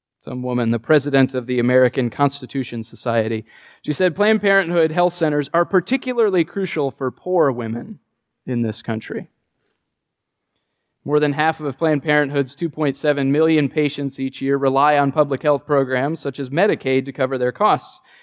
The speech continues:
Um, and seventy-eight percent of Planned Parenthood's patients live with incomes of a hundred fifty percent of the, uh, incomes, a hundred fifty percent of the fed-, federal poverty level or less.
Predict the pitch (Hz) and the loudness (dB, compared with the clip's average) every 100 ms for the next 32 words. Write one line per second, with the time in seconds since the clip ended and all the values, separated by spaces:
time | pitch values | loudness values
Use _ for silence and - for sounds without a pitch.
0 | _ _ _ _ _ _ - 170 170 156 | _ _ _ _ _ _ -2 2 4 4
1 | 147 151 151 214 240 214 196 180 170 180 | 2 2 0 2 0 2 2 2 0 2
2 | 165 185 170 175 165 160 156 139 196 196 | 2 2 0 2 0 2 0 -2 0 0
3 | 165 139 - 151 143 135 - _ 151 160 | 0 -6 -2 0 0 -4 -20 _ -2 -2
4 | - 185 170 156 151 135 135 151 240 190 | 0 0 2 0 2 0 0 0 0 2
5 | 196 190 170 165 - 156 147 131 139 135 | 0 -2 -4 -4 0 0 0 -6 0 2
6 | 127 _ _ _ _ _ _ _ _ _ | 2 _ _ _ _ _ _ _ _ _
7 | _ - 143 123 120 117 120 123 139 170 | _ -4 2 4 4 2 0 -2 0 0
8 | 165 135 147 180 160 160 156 143 151 139 | 0 0 0 -2 -2 -8 -8 -4 -2 -2
9 | 135 165 151 - - 170 147 131 139 143 | -2 0 -2 -2 -2 2 2 2 0 0
10 | 135 127 123 127 123 131 123 120 117 - | 0 -2 -4 -2 -4 -4 -6 -2 -4 -4
11 | - | -12